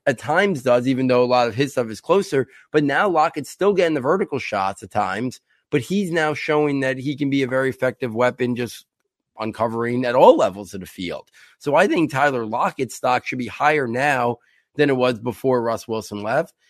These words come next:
And maybe the same thing can be said about D K Metcalf, because as we see Russell Wilson struggling, whether it's injury related or not, we see how good Geno's playing. And if he's not the answer, and highly doubt he is, but at some point they'll get a,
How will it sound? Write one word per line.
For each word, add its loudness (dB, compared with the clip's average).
And -4
maybe 0
the -2
same 0
thing 0
can -4
be -4
said -4
about -2
D -6
K -4
Metcalf, -4
because 2
as -2
we -2
see -6
Russell 0
Wilson -2
struggling, -2
whether -6
it's -10
injury 0
related -2
or -2
not, -4
we 4
see 0
how 4
good 2
Geno's -2
playing. -8
And 0
if 0
he's 0
not 0
the 0
answer, -2
and -6
highly -2
doubt 0
he -2
is, -10
but 6
at 0
some 2
point 2
they'll 4
get 0
a, -2